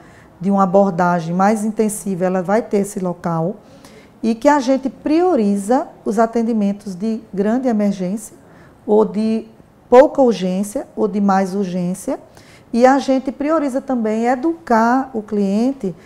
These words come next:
aqueles casos em que não são urgentes, por exemplo, uma consulta, ela seja feita a nível ambulatorial. Nós temos a unidade do naisul,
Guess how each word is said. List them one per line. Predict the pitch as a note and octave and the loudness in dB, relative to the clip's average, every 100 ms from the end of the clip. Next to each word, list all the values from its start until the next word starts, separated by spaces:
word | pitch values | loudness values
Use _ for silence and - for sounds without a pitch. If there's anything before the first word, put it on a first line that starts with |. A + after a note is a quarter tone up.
| - - | -20 -8
aqueles | G3 G3+ B3+ C#4 - | -4 4 4 4 -2
casos | A3 G3+ F#3 | 2 2 0
em | G3 | -8
que | G3+ G3+ | -6 -4
não | A#3+ D#4+ | -2 -2
são | - B3 B3 | 0 0 2
urgentes, | G#3 F3 F3 F3+ - C#4+ - - | 0 -4 -6 -6 -8 -12 -12 -10
por | A3+ G#3 | -6 -4
exemplo, | F#3+ F#3+ G3 | -4 -4 -6
uma | |
consulta, | F#3+ A#3 A3+ - G#3 G#3 C#4+ - - - - - - - | -4 -6 -6 -6 -6 -4 -6 -6 -20 -20 -20 -20 -8 0
ela | A3 A#3+ | 2 4
seja | - B3 B3+ | 2 4 2
feita | B3+ A3 G#3+ A#3+ | 0 0 2 0
a | |
nível | A3 G3+ G3 G#3+ | 0 0 -2 -4
ambulatorial. | G3+ G#3 G3+ G3+ F#3+ F3+ F3 G3 - - - _ - - - | -2 -2 -2 -2 -2 -2 -2 -4 -6 -14 -20 _ -20 -16 -4
Nós | G3+ G3+ | -4 -2
temos | G3+ G3 F#3+ | -4 -2 -2
a | |
unidade | F#3+ F#3+ F#3 F3+ E3+ | -2 -2 -2 -2 -2
do | F3+ | -4
naisul, | F#3 F3+ - - F#3+ | -4 -4 -6 -6 -6